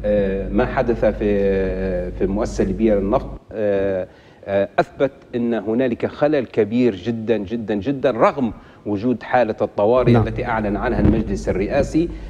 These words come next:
Speaker 1: فهذا مؤشر، آه، يعني خطير جدًا.
Speaker 2: نعم.
Speaker 1: إن المجلس الرئاسي لا، لا حياة لمن تنادي، إن المجلس الرئاسي، آه، أثبت فشله الذي لا يقبل حتى، يعني، يعني كما يقولوا بالعامية، ما عندك كيف ترجع له.
Speaker 2: صحيح.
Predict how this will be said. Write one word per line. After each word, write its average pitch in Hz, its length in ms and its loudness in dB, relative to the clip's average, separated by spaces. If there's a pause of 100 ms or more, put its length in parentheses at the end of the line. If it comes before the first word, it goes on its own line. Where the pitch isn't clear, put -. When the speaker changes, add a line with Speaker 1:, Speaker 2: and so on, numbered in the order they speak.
(180)
Speaker 1:
فهذا 151 400 0
مؤشر، 123 520 -2 (180)
آه، 110 120 0
يعني 101 420 0 (140)
خطير 120 400 0
جدًا. 123 340 0
Speaker 2:
نعم. 107 220 2
Speaker 1:
إن 113 140 0
المجلس 110 400 -2
الرئاسي 113 400 -2
لا، 110 300 2 (340)
لا 123 160 4
حياة 113 400 2
لمن 107 300 2
تنادي، 135 520 2
إن 117 120 2
المجلس 107 420 0
الرئاسي، 110 520 0 (320)
آه، 98 760 4
أثبت 123 360 0
فشله 107 520 2
الذي 107 300 2
لا 113 200 4
يقبل 120 460 2
حتى، 135 560 2 (300)
يعني، 110 420 2
يعني 107 180 2
كما 120 200 2
يقولوا 120 240 2
بالعامية، 120 460 4
ما 120 180 -2
عندك 139 240 2
كيف - 200 -2
ترجع 101 380 2
له. 87 140 -2
Speaker 2:
صحيح. 110 380 2